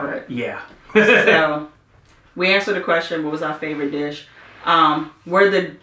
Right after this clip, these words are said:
Speaker 1: drinks and excursions included? I wish.
Speaker 2: I wish.
Speaker 1: No.
Speaker 2: Nah, that's extra.
Speaker 1: That is extra.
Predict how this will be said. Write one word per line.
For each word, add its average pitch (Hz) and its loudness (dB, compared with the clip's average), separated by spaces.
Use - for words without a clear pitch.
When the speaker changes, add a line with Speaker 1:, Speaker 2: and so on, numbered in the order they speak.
Speaker 1:
drinks 208 -4
and 175 0
excursions 165 0
included? 143 -4
I 156 2
wish. 147 -8
Speaker 2:
I 117 -4
wish. 123 -2
Speaker 1:
No. 156 0
Speaker 2:
Nah, - -2
that's 151 0
extra. 120 -2
Speaker 1:
That 156 2
is 156 -2
extra. 170 0